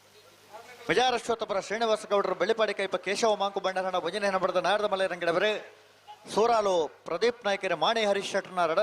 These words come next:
ನಂಬರ್ದ ನಾಯರ್ದ ಮಲ ವಿಭಾಗದಲ್ಲಿ ಗಿಡವರು. ಅಣ್ಣ ಬಲದಲ್ಲಿ ಸಾಲ್ದಾಗಲು.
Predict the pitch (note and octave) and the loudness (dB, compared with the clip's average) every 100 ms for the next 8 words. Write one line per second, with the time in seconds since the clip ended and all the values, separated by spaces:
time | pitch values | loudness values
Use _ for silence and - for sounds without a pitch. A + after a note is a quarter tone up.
0 | G#3+ G3 F#3+ F#3 F#3+ F#3 F#3 F3+ F3 F3 | 2 0 0 0 0 0 0 0 2 0
1 | F3 F3 E3+ D#3+ A#2 - - - _ _ | 0 -4 0 0 0 -2 -18 -20 _ _
2 | _ _ - - - - - G3 A#3+ A#3+ | _ _ -20 -20 -20 -20 -2 0 2 2
3 | B3 B3 A3+ A#3+ A#3+ F#3+ | 2 2 0 0 0 0